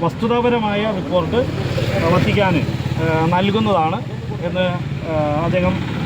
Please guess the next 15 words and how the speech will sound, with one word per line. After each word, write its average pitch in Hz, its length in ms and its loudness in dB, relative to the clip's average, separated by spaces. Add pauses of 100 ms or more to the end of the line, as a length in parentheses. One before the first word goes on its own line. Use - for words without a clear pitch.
(220)
സമ്മതിച്ചിട്ടുണ്ട്. 175 600 2 (420)
അതിന്, 185 220 4 (280)
ആ, 175 240 2
അത് 190 160 2
ചെയ്യുന്നതാണ് 202 640 0
എന്ന് 170 400 -4
പറഞ്ഞിട്ടുണ്ട്. 151 420 -2 (2000)
ആ, 123 200 2 (460)
ഇത്രയും 233 280 2
കാര്യങ്ങളാണ് 208 680 0 (140)
ഇന്നത്തെ 180 440 0
ചർച്ചയിൽ, 170 520 -2
ആ, 151 880 0
ഞങ്ങൾ 156 160 -2
പങ്കുവച്ചത്. 165 600 0